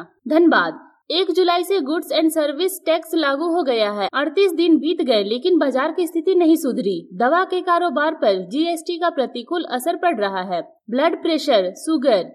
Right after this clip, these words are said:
मलेरिया, गैस्ट्रिक की दवा बनाने वाली कई कंपनियों की दवा बाजार में नहीं आ रही है। मजबूरन मरीज वैकल्पिक दवा से काम चला रहे हैं। ओआरएस व English को छोड़कर लगभग सभी दवाइयाँ महंगी हो गई है।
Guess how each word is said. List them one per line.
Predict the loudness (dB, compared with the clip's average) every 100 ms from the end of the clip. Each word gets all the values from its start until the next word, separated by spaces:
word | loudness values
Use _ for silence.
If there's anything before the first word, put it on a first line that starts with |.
| -6
मलेरिया, | -2 0 0 0 0 -2 -8 _ _ 0
गैस्ट्रिक | 0 2 0 0
की | 2
दवा | 4 4 4
बनाने | 2 0 0 0
वाली | 2 0 0
कई | 0 -2
कंपनियों | 2 2 2 2 2 0
की | -2 -6 -6 -14 _ -2
दवा | 2 4
बाजार | 4 2 0 2
में | 2
नहीं | 4 4 4
आ | 2
रही | -2 -4 -4
है। | -4 -6 -8 _ _ -2
मजबूरन | -2 0 2 2 2 -2 -4
मरीज | 0 2 2
वैकल्पिक | 2 0 0 -2 -2 0
दवा | 0 2 0
से | -2 -4
काम | 0 0
चला | 0 0 0
रहे | -2 -6
हैं। | -8 -8 -10 _ _ 0
ओआरएस | 2 4 4 4 0 2
व | 0 0 0
English | 0 2 0 -4
को | -6
छोड़कर | -2 0 2 0
लगभग | 0 -2 -2 -4
सभी | -2 -2 0
दवाइयाँ | 0 0 0 0
महंगी | 0 -2 -4
हो | -2 -2
गई | 0 -2
है। | -4 -8